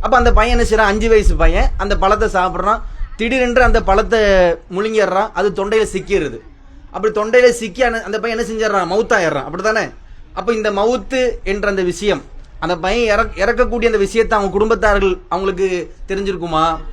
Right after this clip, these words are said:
அவங்க எதிர்பார்த்திருப்பாங்களா? "என் பையன் மரணிச்சிருவான், அஞ்சு வயசுல மரணிப்பான்" அப்படின்னு யாராவது எதிர்பார்த்திருப்பாங்களா? யாருமே எதிர்பார்க்க மாட்டாங்க.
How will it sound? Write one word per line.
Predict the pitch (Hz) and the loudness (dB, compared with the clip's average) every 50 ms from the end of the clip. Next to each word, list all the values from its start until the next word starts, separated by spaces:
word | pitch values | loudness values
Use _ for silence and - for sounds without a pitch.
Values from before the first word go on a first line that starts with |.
| - - - - - - | -16 -18 -20 -20 -10 -6
அவங்க | 165 180 185 185 190 | -4 -2 0 0 2
எதிர்பார்த்திருப்பாங்களா? | 208 233 196 233 214 190 170 190 175 185 180 180 175 180 180 175 170 - - - _ - - - - | 0 0 2 2 2 2 0 -2 -2 -2 -2 0 0 0 0 0 -2 -4 -10 -20 _ -20 -20 -10 -4
"என் | 160 170 175 165 | -4 -2 0 0
பையன் | 185 202 214 208 196 | 0 0 0 0 0
மரணிச்சிருவான், | 175 180 196 202 180 175 180 175 185 175 | 0 0 0 -2 -4 -4 -2 -2 0 -2
அஞ்சு | 165 170 175 190 | -2 -2 -2 -2
வயசுல | 185 185 185 208 214 202 | 0 0 0 0 0 0
மரணிப்பான்" | 185 175 180 185 180 156 185 185 | 0 -2 -2 -4 -4 -2 -2 -2
அப்படின்னு | 180 165 185 202 196 175 | 0 0 -2 -2 0 0
யாராவது | 180 196 226 226 233 240 220 233 214 - - - - - | 0 2 4 4 4 4 4 2 2 0 -4 -10 -14 -10
எதிர்பார்த்திருப்பாங்களா? | 170 180 214 208 175 202 185 170 175 170 170 160 160 160 160 | -4 -2 -2 0 0 -2 -2 -2 -2 -2 -2 -2 0 0 0
யாருமே | 156 156 185 208 214 233 | 2 2 2 0 0 -2
எதிர்பார்க்க | 220 190 185 165 175 165 160 160 151 | -4 -4 -4 -2 -4 -4 -2 -4 -4
மாட்டாங்க. | 143 135 135 123 110 | -4 -4 -6 -8 -8